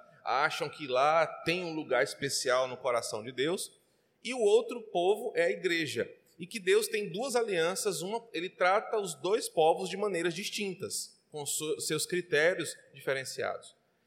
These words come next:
Esse é o grande problema do pré-milenismo, porque tanto o pós quanto o amilenismo dizem o seguinte: Deus tem um povo,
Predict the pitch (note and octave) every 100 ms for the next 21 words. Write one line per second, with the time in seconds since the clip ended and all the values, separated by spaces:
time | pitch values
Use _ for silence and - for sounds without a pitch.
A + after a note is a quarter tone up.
0 | - G3 C4 C4 G#3 F3 A#3+ - A3 E3
1 | F3 F#3 F#3 F3+ F3+ G3 F3 D3+ B2+ G#2+
2 | _ _ _ _ _ - E3+ - E3+ D#3+
3 | - - _ _ - C4+ E4+ C4+ - F3+
4 | D3+ D3 - - - - - _ _ _
5 | C#3 D#3 E3+ F#3+ C3 B2+ D#3+ A3 G3 D3
6 | B2+ B2+ D3 D#3+ - _ - E3+ F#3 E3+
7 | F#3+ D#3 C3 C3+ C3 E3 E3+ F3+ E3+ E3+
8 | A#3 - D#3 C#3 A#2 G2+ G2+